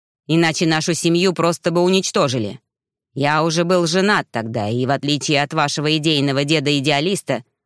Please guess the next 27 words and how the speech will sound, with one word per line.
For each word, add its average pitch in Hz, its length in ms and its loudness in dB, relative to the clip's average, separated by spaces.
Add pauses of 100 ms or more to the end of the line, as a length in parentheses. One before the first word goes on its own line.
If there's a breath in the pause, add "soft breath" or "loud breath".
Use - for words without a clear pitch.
(140)
понимал, 160 480 2
что - 200 -4
отвечаю 139 540 0
не 170 140 0
только 175 340 0
за 123 140 -2
своё 139 260 0
благополучие. 139 880 -2 (720)
Надеялся, 135 680 0
что 151 200 -2
дети 151 360 0
пусть 156 300 -2
и 160 60 0
не 147 120 0
оценят 143 480 0
мою 131 200 0
жертву. 120 500 -4 (520)
Ведь 143 260 -2
говорить 151 420 0
о 147 80 2
том, 151 200 0
что 151 180 -2
разлом 151 380 0
реально 147 340 2
закрыть, 156 400 -2
было 160 220 0
запрещено. 156 680 -2